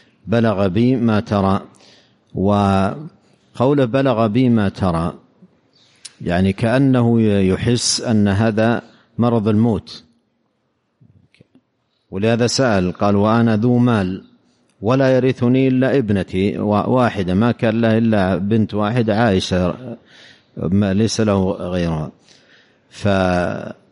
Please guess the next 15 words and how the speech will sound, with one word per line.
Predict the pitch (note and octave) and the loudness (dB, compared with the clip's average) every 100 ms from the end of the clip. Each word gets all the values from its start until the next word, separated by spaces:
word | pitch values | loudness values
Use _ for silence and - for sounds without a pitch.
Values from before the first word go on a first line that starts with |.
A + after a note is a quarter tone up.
| _ _ _ _ _ _ _ | _ _ _ _ _ _ _
"ولا | G2+ B2 C#3+ C3 | -2 0 2 2
يرثني | C3 C#3 B2+ A#2+ A#2+ | 0 0 0 2 2
إلا | B2+ A2+ G#2+ - A#2 | 2 2 0 -2 -2
ابنتي | A2 A2 G2+ A2 G2+ | 0 0 0 0 2
واحدة". | F#2 E2+ D#2 F2 D#2 C#2 - _ _ _ _ _ _ _ _ _ _ _ _ _ _ _ _ _ _ _ _ _ _ _ _ _ _ _ _ - _ - | 2 0 -2 -2 -2 -6 -12 _ _ _ _ _ _ _ _ _ _ _ _ _ _ _ _ _ _ _ _ _ _ _ _ _ _ _ _ -20 _ -2
وكان | G#2+ G#2 G2+ B2 A#2+ | 0 2 0 0 2
يسأل، | A#2 B2 - G#2 F#2+ F#2+ - _ _ _ _ _ G2+ | 2 0 -4 -4 -2 -2 -6 _ _ _ _ _ -6
آه، | F#2 E2+ E2 D#2+ D2 C#2 D#2+ - _ _ _ _ _ - | -4 -4 -4 -6 -8 -10 -12 -14 _ _ _ _ _ -4
يعني: | F#2+ F2 F2+ F2 | 0 2 2 0
"هل | E2+ G#2+ G#2+ | 0 0 0
أتصدق | F#2+ - F#2+ - G2+ F2 F2+ | -2 -2 -4 -2 -4 -4 -6
بمالي | F#2 F#2+ G2+ F#2+ F2+ F2 C#2+ B1+ G2+ - | -2 0 2 2 0 0 -4 -12 -12 -8
كله؟" | - G2+ F#2+ F2 E2 - _ _ _ _ - - _ _ - _ - | -2 0 0 -2 -4 -10 _ _ _ _ -20 -20 _ _ -20 _ -2
قال: | G2+ | 0
"لا". | F#2+ F#2 G2 F2+ | 2 0 0 -2